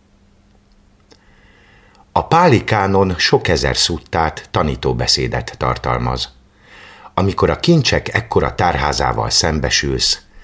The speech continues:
három kérdés azonnal fel fog ötlenni benned. Miért olvassak szuttákat?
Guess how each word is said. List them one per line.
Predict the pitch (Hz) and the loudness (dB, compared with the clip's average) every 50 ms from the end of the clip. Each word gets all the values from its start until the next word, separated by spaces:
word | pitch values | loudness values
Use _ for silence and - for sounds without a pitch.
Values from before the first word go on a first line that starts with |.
| - - - - - - | -20 -18 -18 -18 -16 -8
három | - - 143 135 110 82 76 71 69 | -2 0 2 2 4 2 0 0 -2
kérdés | - - 90 80 69 73 82 87 87 - - | -4 -2 -2 -2 -2 -2 -2 -2 0 -2 0
azonnal | - 123 117 87 71 64 65 65 62 | 0 0 0 0 -2 -2 -2 -2 -4
fel | - - - 67 64 | -4 -4 -4 -4 -4
fog | - - 69 64 | -4 -6 -6 -4
ötlenni | 67 67 - - 64 60 64 65 | -6 -6 -6 -6 -8 -8 -6 -8
benned. | 55 55 62 58 58 58 57 57 58 57 - - _ _ _ _ _ _ _ _ _ _ _ _ _ - _ _ _ _ _ _ _ _ - _ _ _ _ _ _ _ _ _ _ _ | -8 -8 -8 -8 -8 -10 -10 -10 -12 -12 -14 -18 _ _ _ _ _ _ _ _ _ _ _ _ _ -20 _ _ _ _ _ _ _ _ -20 _ _ _ _ _ _ _ _ _ _ _
Miért | _ 123 165 185 147 90 - - - | _ 4 6 6 6 4 2 0 -2
olvassak | - 107 107 104 87 92 80 - - - 85 - - | 2 4 4 4 4 2 0 0 0 0 -2 -2 -2
szuttákat? | - - - - - - _ - 58 57 - - - - - - - - - | -2 -2 -2 -4 -6 -8 _ -4 -4 -4 -4 -8 -12 -12 -12 -12 -18 -20 -20